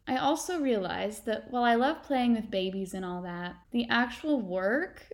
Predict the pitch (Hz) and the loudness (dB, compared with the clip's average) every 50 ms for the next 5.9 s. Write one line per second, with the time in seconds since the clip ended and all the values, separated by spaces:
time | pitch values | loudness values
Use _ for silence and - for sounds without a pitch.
0 | - _ _ _ _ - 226 220 214 202 190 - 202 185 185 196 220 240 254 269 | -18 _ _ _ _ -4 0 0 0 0 -2 -4 -4 -4 -2 -2 0 2 2 0
1 | 254 - - 220 214 202 202 208 226 220 226 226 214 196 190 196 - - - 233 | 0 0 -2 -2 -2 -2 -2 -2 0 0 0 0 -2 -2 -4 -6 -8 -8 -8 -8
2 | 233 - - 262 269 277 285 269 277 285 277 285 285 285 277 240 - - 233 208 | -8 -2 0 2 2 4 2 2 2 2 4 4 4 4 4 2 -2 -4 -4 -4
3 | 202 - - 220 208 214 220 240 233 240 233 214 196 196 196 - 214 214 214 220 | -4 -4 -6 -4 -4 -4 -2 -2 -2 0 0 -2 -4 -4 -4 -2 0 0 0 0
4 | 214 214 - 226 208 208 202 - - - - 185 180 185 202 214 214 - - - | -2 -2 -2 -2 0 -2 -4 -6 -10 -12 -8 -6 -4 -4 -4 -4 -6 -10 -12 -6
5 | - 196 190 180 175 175 180 - 185 190 202 214 226 233 233 233 233 - | -4 -2 -2 -2 -4 -6 -4 0 0 2 2 2 0 0 0 -2 -4 -6